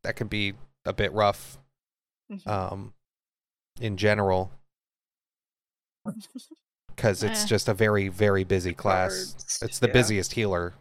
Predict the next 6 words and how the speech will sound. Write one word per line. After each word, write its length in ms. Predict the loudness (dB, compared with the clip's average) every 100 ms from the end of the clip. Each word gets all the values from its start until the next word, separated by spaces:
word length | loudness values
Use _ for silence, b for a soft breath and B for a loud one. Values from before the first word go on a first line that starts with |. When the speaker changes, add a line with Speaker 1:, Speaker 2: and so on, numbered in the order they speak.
| _
Speaker 1:
by 120 | 0 0
far. 400 | 2 2 2 -2 -8 -20 _ -12
Speaker 2:
Mm-hmm. 280 | -10 -10 -12 _ _ _ _ -4
Speaker 3:
It 180 | 0
is, 460 | 2 2 0 -4 -12 -12
but 280 | -10 -10